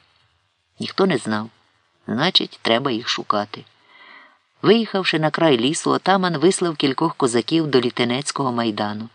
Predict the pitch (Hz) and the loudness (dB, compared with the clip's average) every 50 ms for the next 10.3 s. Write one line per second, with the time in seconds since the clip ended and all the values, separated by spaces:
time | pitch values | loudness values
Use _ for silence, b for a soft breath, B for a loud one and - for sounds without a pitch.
0 | B B B B B B B B B - 156 160 180 233 247 220 - 233 - - | B B B B B B B B B 2 2 4 4 2 2 2 0 0 2 2
1 | 202 - - 208 202 - 196 185 190 180 - - 165 151 156 151 - - 175 165 | 0 2 2 0 0 2 2 2 2 2 2 0 2 2 2 0 0 0 -2 0
2 | - 156 147 190 202 - - 196 170 175 160 - - 143 127 120 117 127 139 151 | 0 2 2 2 0 2 2 2 4 4 2 4 4 2 2 2 0 -2 -4 -6
3 | - - 143 131 - - - - 117 117 117 113 117 120 B B B B B B | -6 -6 -6 -4 -4 -4 -2 0 0 2 2 0 -2 -8 B B B B B B
4 | B B B B B B B _ _ - 190 208 202 202 196 190 - - 180 - | B B B B B B B _ _ 6 8 8 10 8 6 6 4 2 0 2
5 | - 190 185 180 - 180 165 170 165 165 165 147 139 139 160 160 170 180 196 190 | 2 2 2 2 2 2 4 6 6 4 4 2 2 2 2 4 6 4 4 2
6 | - - - 139 143 147 147 147 139 - - 135 123 - - - 170 190 196 196 | 2 0 0 2 2 2 0 0 -2 0 0 0 0 0 -4 -2 -2 0 2 2
7 | 185 180 175 170 165 170 170 - - 180 180 175 170 160 165 160 - - 113 110 | 0 0 0 0 0 0 0 0 -2 -2 -2 -2 -4 -4 -6 -8 -2 -2 -2 -2
8 | 110 110 131 175 196 185 165 139 107 - - - 110 110 - - - - 113 120 | 0 -2 -2 -2 -2 -4 -6 -8 -8 -8 -4 -2 -2 -2 -2 -4 -8 -6 -6 -8
9 | 120 - b b b b b b b b b b b _ _ - - 139 131 127 | -10 -12 b b b b b b b b b b b _ _ -2 2 2 2 4
10 | 127 135 131 135 135 131 | 4 6 6 8 6 6